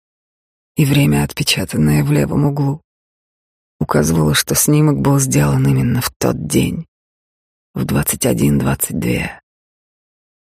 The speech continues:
На следующей фотографии было видно, как в двадцать один пятьдесят одну она заходит в отель.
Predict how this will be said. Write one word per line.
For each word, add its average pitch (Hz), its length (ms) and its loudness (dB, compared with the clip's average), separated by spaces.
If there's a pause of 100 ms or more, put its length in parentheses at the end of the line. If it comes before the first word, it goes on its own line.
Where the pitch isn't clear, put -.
(320)
На - 140 -4
следующей 120 580 0
фотографии - 760 -4
было 123 280 -2
видно, 127 340 0
как - 220 -8
в - 40 -16
двадцать - 440 -4
один 131 320 0
пятьдесят - 600 -4
одну - 380 -4
она - 260 -6
заходит - 540 -6
в - 60 -8
отель. - 500 -8